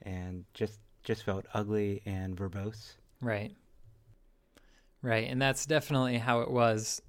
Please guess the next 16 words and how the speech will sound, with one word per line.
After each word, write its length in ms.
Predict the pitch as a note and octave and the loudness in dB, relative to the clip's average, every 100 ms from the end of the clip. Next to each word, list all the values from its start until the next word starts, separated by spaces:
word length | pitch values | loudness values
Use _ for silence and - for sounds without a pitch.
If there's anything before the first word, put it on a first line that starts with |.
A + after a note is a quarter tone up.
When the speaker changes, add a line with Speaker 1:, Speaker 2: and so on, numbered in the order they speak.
| - | -6
Speaker 2:
in 460 | C3 A2+ A2 A#2+ C3+ | -2 0 0 -2 -2
the 160 | A#2+ | -2
early 260 | B2 A2+ A2 | 0 0 0
days 260 | G#2+ G#2 G#2+ | 0 -2 -4
of 100 | G2+ | -6
Swift, 360 | - A#2 - | -4 -4 -4
especially 500 | B2+ - D3 - C#3+ | -6 -4 -4 0 0
in 120 | B2+ A#2+ | 2 2
one 180 | B2 | -2
point 280 | A#2+ A#2+ A2+ | -2 -4 -2
oh 220 | A#2+ A#2 A2+ | 2 2 2
and 140 | A2 | -2
one 120 | A2 | -4
point 260 | - A2+ A2+ | -6 -6 -4
one. 380 | A#2+ A#2 A2 G#2+ - - - _ _ | -2 -2 -2 -6 -14 -20 -20 _ _
Um, 440 | - A2+ G#2+ G#2 | -2 -2 -2 -6